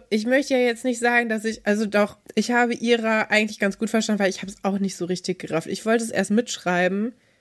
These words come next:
äh, als Monika erklärt, was sie da macht und, und was da genau funktioniert. Und dann habe ich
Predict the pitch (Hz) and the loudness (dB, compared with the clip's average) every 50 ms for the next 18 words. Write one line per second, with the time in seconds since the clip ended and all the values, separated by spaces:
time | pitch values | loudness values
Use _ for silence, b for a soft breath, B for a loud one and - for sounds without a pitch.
0 | b b b b b b _ - 175 180 - - - 190 - 208 208 208 214 208 | b b b b b b _ -4 -2 0 0 0 0 0 0 0 0 0 -2 -2
1 | - 220 196 - 185 - - 202 190 196 196 196 185 185 196 - 196 180 185 180 | 0 0 0 0 0 -2 -2 0 0 0 0 0 -2 -4 -4 -4 -4 -4 -2 -2
2 | 180 190 202 226 233 220 - - 185 180 180 - - - 180 180 - - 180 190 | 0 0 0 0 -2 -2 -4 -6 -6 -6 -6 -8 -8 -6 -6 -6 -4 -2 -2 -2
3 | - - 214 196 185 170 165 180 175 190 196 190 196 190 208 196 185 - 175 180 | 0 0 0 0 0 0 0 -2 -2 -2 0 0 0 0 -2 -6 -6 -6 -6 -4
4 | 185 190 208 214 208 - - 185 175 180 175 170 170 165 - - - - - 175 | -2 0 0 0 -2 -2 -4 -6 -2 -2 -2 -2 -4 -6 -10 -12 -16 -14 -12 -12
5 | 175 - - | -12 -12 -14